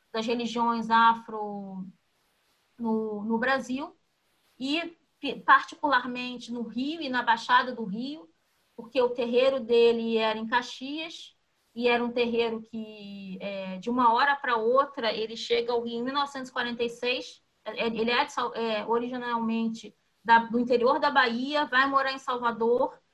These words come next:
inicia-se na religião em Salvador e vem pro Rio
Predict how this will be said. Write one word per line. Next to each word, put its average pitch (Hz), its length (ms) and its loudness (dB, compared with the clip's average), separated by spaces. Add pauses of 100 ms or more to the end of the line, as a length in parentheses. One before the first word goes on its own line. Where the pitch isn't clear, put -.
(160)
inicia-se 277 800 -4
na 262 120 -6
religião 247 580 -2
em 254 60 -2
Salvador 226 760 0
e 294 140 -6
vem 262 240 -6
pro 320 160 -12
Rio 269 500 -10